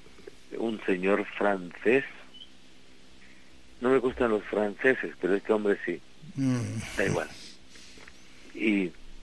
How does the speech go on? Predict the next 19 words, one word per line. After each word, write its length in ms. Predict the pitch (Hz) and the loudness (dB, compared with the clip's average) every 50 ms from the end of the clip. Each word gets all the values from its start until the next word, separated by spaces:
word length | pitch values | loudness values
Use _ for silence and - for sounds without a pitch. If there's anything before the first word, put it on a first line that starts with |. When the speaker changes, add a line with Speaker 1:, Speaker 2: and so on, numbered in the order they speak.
| - - - | -12 -4 0
Speaker 1:
y 140 | 117 113 | 2 4
me 220 | 107 104 104 104 104 | 6 6 8 8 8
explicó 760 | 98 - - - - 117 113 104 104 - - 151 170 190 - - - - - - - | 6 4 0 -4 2 4 4 4 4 4 4 4 4 4 2 -2 -12 -14 -12 -4 2
el 180 | - 113 117 - - | 4 4 4 4 2
significado 720 | - 113 110 104 - - 101 - 127 131 143 151 165 170 - - - - - - - - - - | -4 -4 -4 -2 -2 -2 0 4 4 4 6 4 2 0 -2 -6 -16 -16 -14 -14 -14 -14 -14 -8
de 180 | - - 117 120 | 0 4 6 8
la 140 | 117 113 107 | 8 8 6
palabra 520 | - 110 107 117 123 131 143 160 160 160 - - - - - - - - | 6 4 4 4 4 4 6 4 4 2 0 -10 -14 -14 -16 -16 -12 -2
traducción. 800 | - - 127 123 117 101 117 110 - - - - 131 113 90 76 71 73 - - - - - - - - - - - - - - - - - - - - | 4 6 6 6 6 4 2 0 -2 -2 0 2 4 4 4 2 -2 -8 -14 -16 -18 -16 -16 -16 -18 -18 -18 -18 -18 -18 -16 -16 -16 -16 -16 -12 -4 2
Traducción 840 | - 113 107 95 92 113 107 - - - - 123 113 95 85 78 67 62 - - - - - - - - - - - - - | 6 6 6 6 6 4 0 0 -2 0 2 4 4 4 2 0 -6 -10 -14 -16 -18 -18 -18 -18 -18 -18 -18 -18 -18 -16 -4
del 260 | - - 117 101 95 | 2 4 6 6 8
latín. 420 | 92 95 92 - - 117 107 98 82 78 73 - - - - - - - - - - - - - - - | 8 6 6 6 4 2 2 0 -4 -10 -14 -14 -16 -16 -16 -16 -16 -16 -16 -18 -18 -18 -18 -16 -12 -6
Y 60 | - | 0
me 160 | 101 101 101 | 4 6 6
dijo 300 | 98 113 - - 131 135 | 6 6 6 6 4 4
que 100 | - 120 | 4 4
significaba 680 | 117 - 127 117 107 98 - 104 - 131 131 135 143 139 - - - - - - - - - - - - - - - - | 0 0 0 0 0 0 0 2 6 6 8 8 6 4 2 -4 -14 -14 -16 -16 -16 -16 -16 -16 -16 -16 -18 -14 -2 2
traición. 800 | - 113 120 117 113 110 98 - - - 113 104 92 85 80 71 69 - - - - - - - - - - - - - - - - - - - - - | 6 8 8 8 8 6 4 0 -2 -2 -2 0 -2 -2 -4 -10 -14 -16 -16 -16 -16 -18 -18 -18 -18 -16 -16 -16 -16 -16 -16 -16 -16 -18 -16 -16 -10 -2
Y 300 | - 156 120 113 110 113 | 4 4 6 6 6 2